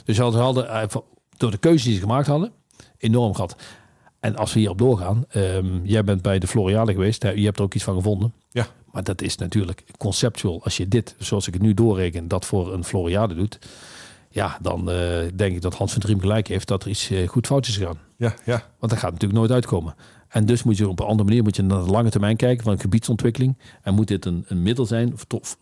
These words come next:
Speaker 1: tot die gebiedsontwikkeling. Maar dan moet je het wel op die manier neerzetten. En niet
Speaker 2: En daar
Speaker 1: zeggen,
Speaker 2: eerlijk over zijn, ja.
Speaker 1: en daar eerlijk over zijn. En niet zeggen, "Dit moet als zo-, zodanig moet dat, eh, la-, eh, succesvol zijn.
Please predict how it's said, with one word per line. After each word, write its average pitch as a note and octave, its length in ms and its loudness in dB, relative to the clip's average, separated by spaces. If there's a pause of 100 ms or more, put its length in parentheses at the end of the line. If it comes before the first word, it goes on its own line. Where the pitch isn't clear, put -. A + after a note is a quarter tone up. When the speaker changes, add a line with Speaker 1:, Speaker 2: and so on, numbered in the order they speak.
Speaker 1:
tot A#2+ 220 0
die F#2+ 120 0
gebiedsontwikkeling. F2+ 640 -2
Maar F#2+ 100 2
dan G#2 80 4
moet A2+ 100 2
je - 80 -6
het G2 60 0
wel F#2 100 0
op F2 120 -4
die G#2 100 2
manier F#2 260 0
neerzetten. F2+ 460 -2
En - 80 -6
niet G2+ 100 0
Speaker 2:
En G2 60 0
daar F#2+ 100 2
Speaker 1:
zeggen, F#2+ 120 0
Speaker 2:
eerlijk G2 200 0
over G#2 180 0
zijn, F#2 280 0
ja. F#2+ 80 2
Speaker 1:
en A2 60 2
daar G2+ 120 0
eerlijk B2 220 0
over F#2+ 120 0
zijn. F#2 140 -4
En G2 100 -2
niet A2 140 2
zeggen, F#2+ 260 0
"Dit G#2 160 0
moet G#2+ 160 0
als G2 160 -4
zo-, G2 120 -4
zodanig G#2 600 0
moet G#2+ 120 2
dat, F2 200 -4
eh, F#2 80 -2 (140)
la-, F#2 240 -2 (380)
eh, G#2+ 120 -2 (280)
succesvol G2+ 500 -2
zijn. F#2+ 260 -2